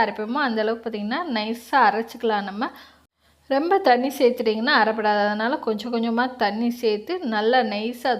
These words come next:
தோசை மாவு பக்குவத்துக்கு நம்ம அரைச்சு எடுத்துட்டு வந்தாச்சு. இப்போ இதை வந்து நம்ம அரைச்சு எடுத்துட்டு வந்த மாவை ஒரு பாத்திரத்துல மாத்திக்கலாங்க. அரைச்ச உடனே பார்த்தீங்கன்னா இந்த மாவை நீங்க அடை மாதிரி கூட ஊத்திக்கலாம். வெங்காயம், கேரட்டு, பச்சை மிளகா, கருவேப்பிலை எல்லாம் தாளிச்சு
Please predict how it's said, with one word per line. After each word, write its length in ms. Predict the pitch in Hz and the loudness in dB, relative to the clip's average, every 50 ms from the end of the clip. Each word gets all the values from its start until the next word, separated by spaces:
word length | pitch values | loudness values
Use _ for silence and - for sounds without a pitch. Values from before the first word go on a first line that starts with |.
| 214 | -2
தோசை 220 | 220 226 226 - 254 240 | -2 -4 -4 -4 -4 -4
மாவு 160 | 226 214 202 - | -4 -4 -4 -6
பக்குவத்துக்கு 460 | 208 202 208 214 208 208 240 - 339 262 | -8 -10 -8 -10 -10 -10 -8 -8 -6 -4
நம்ம 140 | 208 208 202 196 | -2 -2 0 0
அரைச்சு 220 | 196 214 208 208 - 202 | 0 -2 -4 -6 -8 -8
எடுத்துட்டு 300 | 196 202 202 - 202 202 | -8 -8 -8 -8 -8 -8
வந்தாச்சு. 420 | 196 202 190 185 190 190 - 370 381 - - _ _ _ _ - - _ _ _ _ _ - | -6 -4 -4 -4 -4 -6 -8 -12 -12 -12 -16 _ _ _ _ -20 -20 _ _ _ _ _ -12
இப்போ 140 | 302 - 349 330 311 | -4 0 2 2 4
இதை 160 | 285 294 285 269 262 | 4 2 2 2 2
வந்து 180 | 254 262 330 359 339 285 233 | 2 2 2 2 2 2 2
நம்ம 140 | 240 233 233 233 226 | 2 4 4 4 4
அரைச்சு 200 | 233 240 233 302 269 | 4 2 0 -2 -2
எடுத்துட்டு 260 | 247 240 - 240 226 214 | -2 -2 -2 -4 -2 -2
வந்த 180 | 208 208 202 202 202 | -2 -2 -2 -2 0
மாவை 280 | 202 202 208 214 277 330 339 302 247 | 2 2 2 4 4 4 4 4 4
ஒரு 120 | 226 240 254 - - | 4 2 0 2 6
பாத்திரத்துல 540 | 208 208 226 226 - 254 226 - 220 226 262 254 220 | 6 6 6 4 0 -4 -2 -2 0 0 0 0 0
மாத்திக்கலாங்க. 640 | 202 202 202 202 - - - 208 196 202 196 202 208 214 226 - - - _ _ _ _ _ _ - 247 | 0 0 0 -2 -6 -6 -2 0 2 2 2 2 0 -2 -2 -4 -8 -18 _ _ _ _ _ _ 4 6
அரைச்ச 280 | 262 285 370 370 - 359 302 277 | 6 6 4 4 4 4 4 6
உடனே 260 | 269 285 294 320 339 330 | 4 4 2 0 0 0
பார்த்தீங்கன்னா 340 | 320 247 247 247 254 311 349 339 285 | 0 2 2 2 2 0 0 0 0
இந்த 140 | 254 240 240 233 233 | 0 0 0 0 2
மாவை 260 | 226 226 226 226 269 302 302 269 | 2 2 2 2 2 0 0 -2
நீங்க 200 | 233 214 214 247 294 302 214 | -4 -2 2 4 6 6 6
அடை 180 | 202 214 240 247 240 240 | 6 4 4 2 4 4
மாதிரி 160 | 240 240 240 240 | 2 2 0 0
கூட 160 | 240 226 233 220 214 | 0 0 2 2 0
ஊத்திக்கலாம். 440 | 208 214 208 208 214 226 277 359 - - - - - _ _ - | 0 -4 -6 -4 -2 -2 -2 -2 -6 -12 -20 -20 -20 _ _ -4
வெங்காயம், 480 | 247 240 240 247 262 254 254 247 247 254 254 254 | -2 0 2 4 6 6 6 6 4 2 2 4
கேரட்டு, 420 | 254 233 226 233 233 226 226 247 240 247 | 4 6 6 4 4 2 0 0 0 0
பச்சை 240 | 233 220 - - 247 240 | -2 -4 -4 -4 -2 0
மிளகா, 240 | 240 233 233 233 233 226 | 0 2 2 2 2 2
கருவேப்பிலை 400 | 226 214 220 226 226 - 226 226 214 | 2 2 2 0 0 2 2 2 4
எல்லாம் 200 | 208 214 233 233 233 | 4 2 2 2 2
தாளிச்சு 320 | 220 208 202 208 214 - | 2 2 2 2 0 2